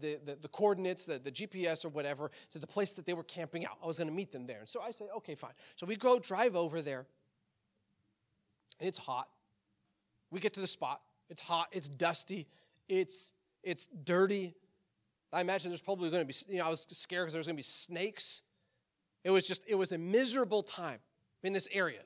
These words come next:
Out in the middle of nowhere. Nowhere. Nothing to see,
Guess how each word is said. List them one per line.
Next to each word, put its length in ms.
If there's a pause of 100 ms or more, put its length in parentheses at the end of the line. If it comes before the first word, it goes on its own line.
(1040)
Out 80
in 80
the 40
middle 200
of 120
nowhere. 540 (1000)
Nowhere. 480 (720)
Nothing 420
to 80
see, 460